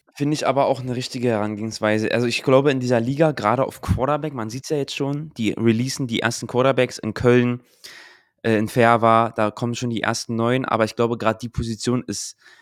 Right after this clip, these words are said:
da drücken sie sehr schnell so den Knopf und cutten die Leute. Ich glaube, bei den anderen Positionen eher nicht so.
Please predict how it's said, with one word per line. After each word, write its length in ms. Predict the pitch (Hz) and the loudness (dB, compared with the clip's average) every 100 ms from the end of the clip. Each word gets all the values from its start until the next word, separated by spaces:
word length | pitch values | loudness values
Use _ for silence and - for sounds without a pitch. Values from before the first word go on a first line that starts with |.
| _ _ _ _ _ - | _ _ _ _ _ 0
da 260 | 110 113 - _ | 2 2 -2 _
drücken 240 | 113 120 127 | -4 -2 -2
sie 120 | 110 | 0
sehr 240 | 101 110 | 4 4
schnell 360 | 131 - 139 139 | 4 2 2 2
so 340 | 127 135 135 | 0 0 0
den 200 | 127 135 | 0 -2
Knopf 320 | - 139 139 | 0 0 0
und 140 | - 123 | -2 -4
cutten 260 | - 160 | -2 -2
die 80 | 139 | 0
Leute. 300 | 135 135 135 | 2 2 2
Ich 100 | 117 | -2
glaube, 240 | - 113 107 | 0 0 0
bei 120 | 110 | 0
den 140 | 113 | 0
anderen 280 | - 117 120 | -2 -2 -4
Positionen 440 | 120 113 107 117 | -4 -8 -6 -6
eher 160 | 110 107 | -6 -6
nicht 200 | 110 123 | -4 -4
so. 280 | - 143 | -2 -2